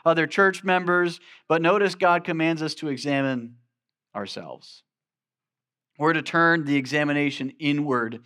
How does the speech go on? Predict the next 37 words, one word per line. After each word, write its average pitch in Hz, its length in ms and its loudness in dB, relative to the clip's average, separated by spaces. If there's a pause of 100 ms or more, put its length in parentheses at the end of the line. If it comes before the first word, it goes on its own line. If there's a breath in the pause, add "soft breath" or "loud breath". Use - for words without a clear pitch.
(440 loud breath)
And 147 120 0
that's 226 220 0
not 233 280 2
easy. 190 580 -2 (360)
Even 226 300 2
D-, 220 300 4
D 220 180 2
L 202 120 6
Moody 220 300 2
said, 190 280 4
"I 190 180 4
have 190 220 4
more 247 380 6
trouble 233 500 4
examining 202 640 0
D 202 200 2
L 190 160 6
Moody 202 360 0
than 165 180 2
any 285 320 -2
other 285 200 4
man 269 220 0
I 254 200 2
know." 247 440 -2 (1800)
And 135 120 -4
before 160 320 0
we 180 100 2
partake 156 480 -2
of 151 80 -4
the 135 80 -2
Lord's 135 320 -2
table, 131 520 -4
we 127 140 -4
should 123 260 -8
examine 127 600 -4
our 131 260 0
heart 123 400 0